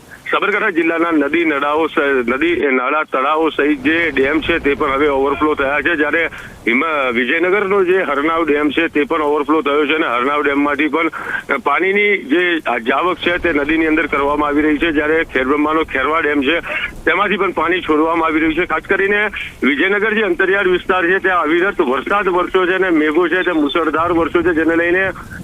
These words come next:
પાણીની આવકમાં વધારો થયો છે અને પ-, પંચાવનસો ક્યુસેક જેટલું પાણી છે તે હાલ હરનાવ નદીની અંદર છોડવામાં આવી રહ્યું છે, જેને લઈને નીચાણવાળા વિસ્તારો છે તેને પણ તંત્ર દ્વારા એલર્ટ છે તે કરવામાં આવ્યા છે. સદનસીબે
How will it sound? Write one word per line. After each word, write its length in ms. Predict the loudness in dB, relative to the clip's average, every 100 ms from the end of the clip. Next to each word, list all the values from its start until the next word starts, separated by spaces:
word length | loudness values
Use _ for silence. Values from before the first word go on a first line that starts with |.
| -6
પાણીની 380 | -2 0 2 0
આવકમાં 400 | 2 0 0 0
વધારો 320 | 0 0 0
થયો 260 | 0 0 0
છે 60 |
અને 180 | 0 -2
પ-, 280 | -2 -4 -4 -6 -18 -4
પંચાવનસો 760 | 0 0 0 0 0 0 0
ક્યુસેક 420 | 0 0 2 0 0
જેટલું 280 | 0 -2 -2
પાણી 280 | -2 0 0
છે 160 | 0
તે 140 | 0 0
હાલ 240 | 0 0
હરનાવ 480 | 0 -2 0 2 2
નદીની 340 | 2 2 2
અંદર 200 | 2 2
છોડવામાં 460 | 0 0 0 0 0
આવી 120 | 2
રહ્યું 180 | 2 2
છે, 120 | 0
જેને 220 | 0 0
લઈને 240 | 2 0 0
નીચાણવાળા 600 | 0 0 0 0 0 0
વિસ્તારો 480 | 0 -2 0 0 0
છે 180 | 0 -2 -6 -14 -16 -4
તેને 200 | 0 0
પણ 180 | 0 0
તંત્ર 380 | 0 0 2 2
દ્વારા 340 | 2 2 0
એલર્ટ 340 | 0 2 0 0
છે 140 | 0
તે 100 | 0
કરવામાં 460 | 0 0 0 0 0
આવ્યા 200 | 0 0
છે. 180 | -2
સદનસીબે 600 | -2 -2 -2 0 0 2